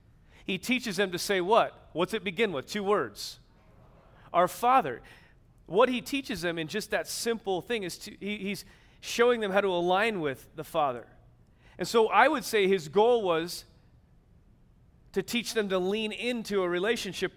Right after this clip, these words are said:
with the Father. And in that moment, what he's telling them is, "You, not, not, not just me, you as well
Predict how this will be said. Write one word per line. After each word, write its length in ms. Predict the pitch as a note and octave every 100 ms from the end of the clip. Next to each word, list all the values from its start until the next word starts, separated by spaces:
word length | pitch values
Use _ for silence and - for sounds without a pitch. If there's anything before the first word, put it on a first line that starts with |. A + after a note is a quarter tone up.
| -
with 180 | F3 -
the 60 |
Father. 520 | D3 E3+ D3 D3 D#3 D3 - -
And 160 | - G3
in 280 | G#3 A#3+ A#3
that 200 | A3 F#3
moment, 360 | G#3+ C4+ G#3+
what 160 | F#3+ A3
he's 180 | G#3 F#3
telling 380 | - A#3+ B3 G3+
them 200 | F3 E3+
is, 200 | D#3+ D#3
"You, 680 | D3 F3 C#4 G3 E3+ B3 A#3 - - -
not, 340 | E3 A3 - - -
not, 540 | F3+ G3 B3+ - - - _ -
not 220 | G#3 A#3+
just 300 | A3 G#3+ E3+
me, 320 | E3 F3+ A#3
you 340 | F3+ G3 C4
as 200 | A3 F3
well 440 | E3 A#3+ F#3+ E3+